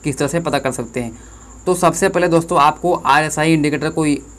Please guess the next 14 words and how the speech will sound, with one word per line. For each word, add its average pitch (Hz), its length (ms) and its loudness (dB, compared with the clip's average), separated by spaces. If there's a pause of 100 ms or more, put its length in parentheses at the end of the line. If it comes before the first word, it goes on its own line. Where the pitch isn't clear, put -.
(140)
सिलेक्ट 143 360 -2
कर 160 80 2
लेना 156 260 2
है। 175 220 0
इसे 170 180 -2
दोस्तों 160 280 -2
सिलेक्ट 165 360 -4
कर 156 80 0
लेंगे, 151 260 0
आपको - 480 0
कुछ 165 180 -2
इस 147 120 -4
तरह 147 120 -2
से - 220 -4